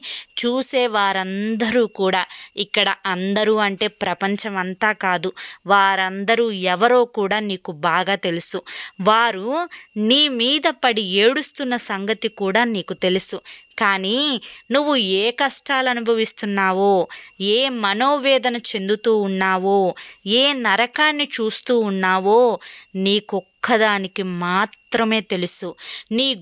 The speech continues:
గుండె విప్పి, నోరు విప్పి మాట్లాడితే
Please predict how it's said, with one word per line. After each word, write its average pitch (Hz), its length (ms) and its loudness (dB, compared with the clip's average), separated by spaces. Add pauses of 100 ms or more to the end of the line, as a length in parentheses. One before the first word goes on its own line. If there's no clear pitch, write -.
గుండె 247 360 0
విప్పి, 208 460 -4 (140)
నోరు 233 320 4
విప్పి 208 420 -4 (140)
మాట్లాడితే 185 760 -2